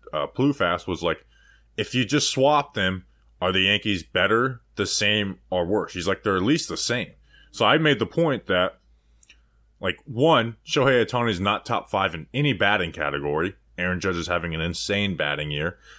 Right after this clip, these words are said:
You know, obviously leading the league in home runs and, you know, his O P S, all that stuff is, is off, is, is through the roof right now. Um, so, and,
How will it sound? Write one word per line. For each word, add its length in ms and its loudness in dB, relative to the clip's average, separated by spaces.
You 60 -4
know, 100 0
obviously 300 -4
leading 240 0
the 60 -2
league 160 0
in 80 -6
home 280 -4
runs 420 -2
and, 280 -10
you 120 -8
know, 60 -14
his 240 -10
O 180 -4
P 220 -6
S, 180 -4
all 140 -2
that 200 -2
stuff 300 -6
is, 240 -10
is 160 -6
off, 300 -4
is, 320 -6
is 180 -4
through 180 -2
the 100 0
roof 320 0
right 220 -2
now. 300 -2
Um, 420 -2
so, 260 0
and, 380 2